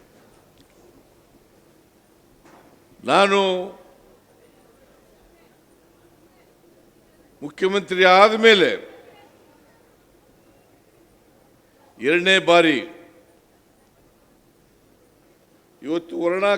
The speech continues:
ಕ್ಷೇತ್ರದಲ್ಲಿ ಸಾವಿರದ ನೂರ ಏಳು ಕೋಟಿ ರೂಪಾಯಿಗಳ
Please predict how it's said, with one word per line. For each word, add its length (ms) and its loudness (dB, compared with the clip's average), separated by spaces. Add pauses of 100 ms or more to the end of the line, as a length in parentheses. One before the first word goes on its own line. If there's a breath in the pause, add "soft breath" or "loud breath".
ಕ್ಷೇತ್ರದಲ್ಲಿ 720 -6 (2750)
ಸಾವಿರದ 480 -4 (200)
ನೂರ 260 -4 (440)
ಏಳು 200 0 (380)
ಕೋಟಿ 380 0
ರೂಪಾಯಿಗಳ 560 -6